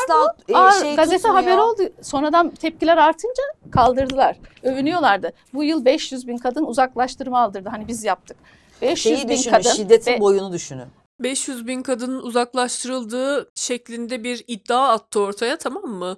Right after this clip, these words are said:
Speaker 3: Ve hiçbir kaynak sunamadı. Ama şöyle düşünmesi gerekiyor. Gerçekten beş yüz bin kadın uzaklaştırma aldıysa Feyza şöyle diyor bakın. "Şiddetin boyutunu düşünün." diyor. Beş yüz bin tane kadın, ya Türkiye'de seksen milyon insan var.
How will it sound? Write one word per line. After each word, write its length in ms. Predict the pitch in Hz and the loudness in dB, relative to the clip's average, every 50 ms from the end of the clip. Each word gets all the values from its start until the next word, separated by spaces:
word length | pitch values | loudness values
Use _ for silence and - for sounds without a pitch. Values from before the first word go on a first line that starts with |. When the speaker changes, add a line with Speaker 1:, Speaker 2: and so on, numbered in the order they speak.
| _ 247 | _ -6
Speaker 3:
Ve 80 | 262 | -6
hiçbir 360 | 226 240 247 - - 311 320 | -6 -6 -8 -4 -4 -4 -4
kaynak 440 | 311 - 285 247 233 220 208 208 208 | -2 0 0 0 0 0 -4 -4 -6
sunamadı. 680 | - - 220 208 202 202 202 202 196 247 320 466 - _ _ - | -8 -8 -8 -8 -6 -6 -6 -8 -6 -6 -8 -8 -8 _ _ -4
Ama 340 | 262 262 277 320 330 403 466 | -4 -2 -2 -2 -4 -4 -6
şöyle 340 | - - 294 311 302 359 339 | -6 -6 -6 -4 -4 -4 -4
düşünmesi 460 | 302 277 - 247 226 220 220 - 214 | -6 -6 -6 -6 -6 -6 -6 -4 -2
gerekiyor. 380 | 214 208 196 202 202 - 196 196 | -2 -2 -2 -2 -4 -6 -6 -4
Gerçekten 680 | 196 220 220 269 320 - 320 - - 294 285 269 240 | 0 0 2 2 0 -2 -8 -6 -6 -6 -4 -4 -6
beş 260 | 277 277 - - - | -8 -8 -10 -12 -14
yüz 100 | 269 240 | -12 -10
bin 120 | 262 269 | -10 -8
kadın 240 | 254 277 254 247 254 | -8 -8 -8 -8 -8
uzaklaştırma 680 | 247 233 262 254 254 - 262 247 - - 269 262 269 269 262 | -8 -6 -6 -6 -6 -6 -8 -8 -8 -10 -10 -10 -10 -10 -8
aldıysa 540 | 269 277 359 381 381 - - 226 254 370 427 _ _ _ _ | -6 -6 -6 -6 -6 -6 -6 -6 -6 -6 -10 _ _ _ _
Feyza 540 | - 240 247 240 240 269 277 285 285 - _ _ _ _ _ | -2 -2 -2 0 0 0 0 0 0 -2 _ _ _ _ _
şöyle 400 | - - - 262 254 240 226 190 | -12 -4 0 0 0 0 0 -2
diyor 160 | 196 202 190 196 | -2 -2 -2 -4
bakın. 280 | 196 196 - 208 208 - _ _ _ | -8 -10 -12 -16 -18 -18 _ _ _
"Şiddetin 600 | - - - 262 220 208 262 254 - 330 269 240 | -8 -6 -6 -6 -6 -6 -6 -6 -4 -6 -4 -2
boyutunu 440 | 254 262 254 247 - 262 277 277 214 | -2 -2 -2 -4 -4 -6 -6 -6 -6
düşünün." 360 | 240 226 - 254 240 226 214 | -6 -6 -4 -4 -4 -2 0
diyor. 180 | 208 202 196 208 | 0 0 0 0
Beş 220 | 254 294 - - | -2 -2 -4 -4
yüz 160 | 247 220 208 | -6 -8 -8
bin 120 | 220 220 214 | -8 -8 -6
tane 340 | - 233 214 208 208 208 208 | -6 -6 -6 -6 -6 -8 -6
kadın, 400 | - 262 214 233 269 359 - _ _ - | -6 -6 -4 -6 -8 -8 -12 _ _ -8
ya 80 | - 415 | -8 -8
Türkiye'de 400 | - - 240 - - 254 233 262 | -6 -8 -12 -10 -8 -8 -8 -6
seksen 380 | - - 226 - - 277 269 254 | -6 -8 -8 -6 -6 -6 -4 -4
milyon 220 | 233 233 247 233 | -6 -6 -8 -8
insan 420 | 220 220 - - 247 240 214 202 | -8 -8 -6 -6 -6 -6 -6 -6
var. 220 | 196 240 349 - | -8 -10 -10 -14